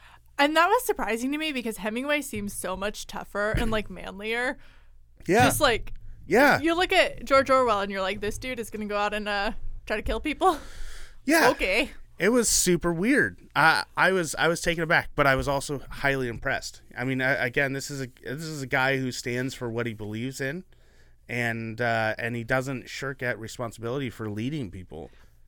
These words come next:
Speaker 1: But I think the problem is he doesn't really know what he <laughs> believes in.
Speaker 2: I can agree with that. Um, but I think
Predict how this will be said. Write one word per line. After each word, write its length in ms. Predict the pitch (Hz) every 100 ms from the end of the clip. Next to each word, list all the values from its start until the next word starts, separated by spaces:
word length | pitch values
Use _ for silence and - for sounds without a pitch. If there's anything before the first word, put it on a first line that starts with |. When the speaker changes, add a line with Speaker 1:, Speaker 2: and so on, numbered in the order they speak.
| - - - _ 285
Speaker 1:
But 60 |
I 100 | 294
think 160 | 302 359
the 80 | 247
problem 380 | 220 254 226
is 160 | 185 185
he 100 | 220
doesn't 260 | 226 247 220
really 220 | 202 190
know 260 | 185 202 196
what 120 | 196
he 160 | 208
<laughs> 100 | 233
believes 460 | 247 202 254 220 214
in. 440 | 254 220 208 220 -
Speaker 2:
I 100 | 143
can 160 | 180 196
agree 300 | 165 139 185
with 220 | 160 110
that. 500 | 131 160 127 131 - - -
Um, 460 | 143 143 135 127 -
but 240 | 143 143 175
I 100 | 165
think 280 | - 190